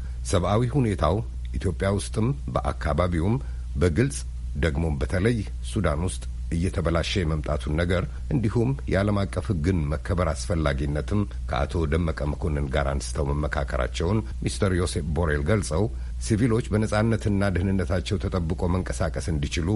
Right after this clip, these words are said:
ለተጋላጭ ቡድኖችና ለውስጥ ተፈናቃዮች ጥበቃ እንዲደረግ ለኢትዮጵያው ምክትል ጠቅላይ ሚኒስትርና የውጭ ጉዳይ ሚኒስትር ጥሪ ማድረጋቸውን አስታውቀዋል። የአውሮፓ ህብረት መልእክት ግልጽ ነው ብለዋል ከፍተኛ ተጠሪውና ምክትል ፕሬዚደንቱ ዮሴፕ ቦሬል።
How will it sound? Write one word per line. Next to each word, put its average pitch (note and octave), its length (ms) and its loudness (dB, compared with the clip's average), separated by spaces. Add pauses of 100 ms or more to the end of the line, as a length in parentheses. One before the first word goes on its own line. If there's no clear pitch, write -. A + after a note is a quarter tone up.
(280)
ለተጋላጭ F2+ 540 2 (100)
ቡድኖችና F#2+ 640 0
ለውስጥ F#2 400 -2
ተፈናቃዮች F2+ 800 -2
ጥበቃ E2+ 360 0
እንዲደረግ F2 560 0 (320)
ለኢትዮጵያው E2+ 600 0
ምክትል E2 380 -2
ጠቅላይ D#2 320 0
ሚኒስትርና D#2+ 580 0
የውጭ E2+ 360 0
ጉዳይ D#2 280 2
ሚኒስትር D2+ 440 -2
ጥሪ C#2 240 -4
ማድረጋቸውን B1+ 720 -2
አስታውቀዋል። A#1 640 -2 (260)
የአውሮፓ A2+ 560 4
ህብረት G2+ 420 2
መልእክት F#2+ 420 2 (260)
ግልጽ F2+ 300 2
ነው B1+ 200 -2 (200)
ብለዋል C#2+ 400 0
ከፍተኛ C#2 540 0
ተጠሪውና D#2 580 0
ምክትል D#2 520 -2
ፕሬዚደንቱ C#2+ 640 0
ዮሴፕ C#2+ 380 -2
ቦሬል። B1 360 -2